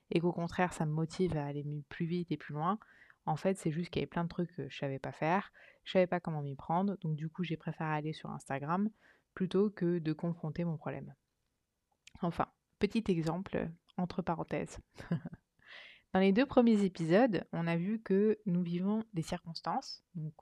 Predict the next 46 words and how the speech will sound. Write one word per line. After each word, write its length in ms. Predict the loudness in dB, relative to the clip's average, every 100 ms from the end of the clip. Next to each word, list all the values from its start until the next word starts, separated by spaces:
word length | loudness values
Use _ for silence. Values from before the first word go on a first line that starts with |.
| -8
des 160 | -6
circonstances 600 | -4 -6 -10 -8 -8 -6 -6
ou 40 |
des 140 | -4
faits, 240 | -2 -4 -4
on 60 |
peut 160 | -8 -10
les 160 | -8 -8
appeler 180 | -8
comme 200 | -6 -6
on 20 | -6
veut, 200 | -6 -8 _ -20 -20 -20 -20 _
que 80 | 4
nous 240 | 6 6 4
expérimentons 920 | 2 4 4 4 2 -2 -2 -2 -4 _ _ -4
chaque 260 | 0 0
jour 400 | 0 -4 -4 -8 _ _ 4
et 240 | 4 2 _ _ _
tout 260 | -4 -2 -2
au 60 |
long 160 | -2 -2 -8 -4
de 140 | -4
notre 320 | -2 -6 -8
vie. 320 | -8 -12 -20 -20 _ _ -18 -18 -20 -6 0
Et 80 | 4
que 140 | 4
ces 140 | 4
circonstances, 600 | 2 2 0 0 0 2
elles 100 | 0
sont 160 | 2 0
neutres 360 | 0 -4 -12 -20 -6
jusqu'à 380 | -4 -2 0 -2
ce 80 | 0
qu'on 440 | 0 0 -2 -2
leur 220 | 0 0 2
donne 180 | 2
une 120 | 2 0
signification. 720 | -2 -2 -2 -4 -4 -6 -12 _ _ _ -20 -20 -20 _ 4
Et 60 |
dès 100 | 6
lors 180 | 8 6
que 80 | 4
nous 160 | 2 2
pensons 340 | -2 0 0
quelque 280 | 0 0 -2
chose 420 | 2 2 2